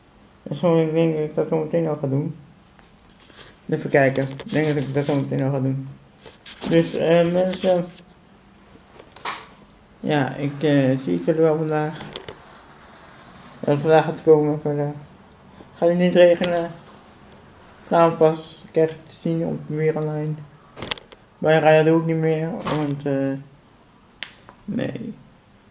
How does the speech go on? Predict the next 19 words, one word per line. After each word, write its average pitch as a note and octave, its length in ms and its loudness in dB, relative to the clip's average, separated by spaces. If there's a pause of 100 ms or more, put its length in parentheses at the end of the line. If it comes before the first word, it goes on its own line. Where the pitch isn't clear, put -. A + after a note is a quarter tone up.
(2000)
Ja, - 140 -2
het C#3+ 180 -2
is D3 140 -4
geweest B2 460 -4
bij B2 220 -6
Raya. B2 300 -6 (1080)
Maar F3+ 100 2
goed, G3 260 2
ik, D3+ 280 -6
ehm, E3+ 400 2 (4000)
voor F3+ 100 0
de E3 80 2
rest E3+ 260 4
gaan E3 200 0
we E3 60 2
het D#3+ 100 0
een D#3+ 60 0
beetje D#3+ 340 2
zien F#3 440 -2